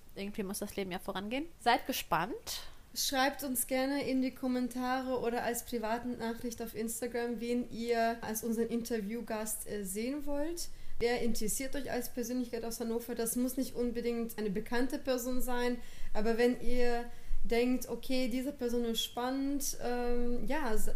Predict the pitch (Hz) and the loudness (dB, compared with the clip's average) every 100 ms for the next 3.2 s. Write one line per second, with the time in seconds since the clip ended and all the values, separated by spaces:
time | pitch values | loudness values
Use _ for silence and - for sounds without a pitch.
0 | - 220 - 247 262 254 220 220 - 240 | 6 6 4 6 8 8 8 6 6 10
1 | 269 - 233 233 247 - 247 - - 247 | 10 10 8 8 6 6 4 4 4 2
2 | 226 247 - 233 226 226 226 220 - 208 | 2 0 8 12 12 12 10 10 8 6
3 | - 311 | 4 4